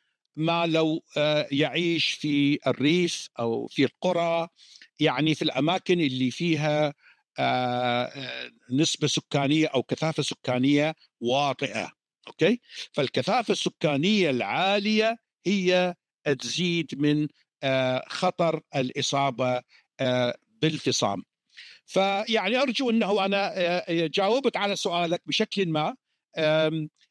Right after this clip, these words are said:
آه، وهو طبعًا، آه، حديث، آه، ذو شجون و، آه، آه، وفيه يعني، آه، آه، من الممكن أن واحد يسترسل فيه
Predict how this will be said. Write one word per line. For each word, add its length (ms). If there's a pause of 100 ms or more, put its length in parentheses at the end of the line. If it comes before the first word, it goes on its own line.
(140)
آه، 160
وهو 360
طبعًا، 420
آه، 300
حديث، 560
آه، 240 (280)
ذو 140
شجون 480 (260)
و، 160
آه، 40
آه، 920
وفيه 760 (140)
يعني، 500 (400)
آه، 680
آه، 120 (140)
من 160
الممكن 380
أن 160
واحد 500
يسترسل 840
فيه 380